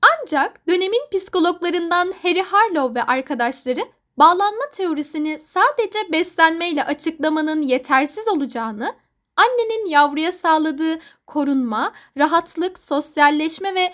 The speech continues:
sevginin görmezden gelindiğini ileri sürmekteydiler. Fakat bu savunmalarına yönelik maalesef ellerinde herhangi bir güvenilir kanıtları bulunmamaktaydı.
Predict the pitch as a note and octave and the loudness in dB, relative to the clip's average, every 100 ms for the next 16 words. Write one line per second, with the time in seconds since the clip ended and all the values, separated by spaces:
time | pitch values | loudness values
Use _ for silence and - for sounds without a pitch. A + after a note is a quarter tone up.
0 | - - E4+ D#4 C4+ E4 A4+ F#4+ D4 D4 | -8 -6 0 0 0 -2 -2 0 2 2
1 | D4 D4+ C4 D4 D4 C#4+ C#4 C#4 C4+ C4+ | 2 0 0 2 2 0 0 0 0 0
2 | C4+ C#4 C4 C#4+ - C4+ C4 C4 C4+ B3+ | 0 -2 0 -2 -2 0 0 -2 -2 -2
3 | B3 A3 A3+ - _ _ _ _ _ _ | -2 -4 -6 -10 _ _ _ _ _ _
4 | _ - A#4 A#4+ B4 - F#4 F#4+ F#4+ F#4+ | _ 0 0 2 -2 -4 -4 -4 -4 -4
5 | E4+ F4 F4+ F4+ F#4 G#4 A#4 D4+ B3 D4 | -4 -4 -4 -2 -4 -2 -4 -2 -2 -4
6 | F#4 E4 G4+ C5 G4+ - F#4 F#4 D#4+ D4+ | -6 0 0 0 -2 -2 -4 -2 0 0
7 | D#4+ E4 D#4+ E4 - _ E4 F#4+ C#5 G#4 | 0 -2 -2 -2 -4 _ -2 0 0 -2
8 | C#4 D4 B3 C#4+ D4 D4+ E4 F4+ - D4 | -2 -4 -2 0 2 0 -2 -4 -2 -2
9 | C#4+ C#4+ D4 A#4+ D#4 E4+ E4+ C#4 A#3+ - | -2 -4 -2 -2 -2 0 0 0 -2 -4
10 | - A#3 A3 A#3 | -6 -6 -6 -14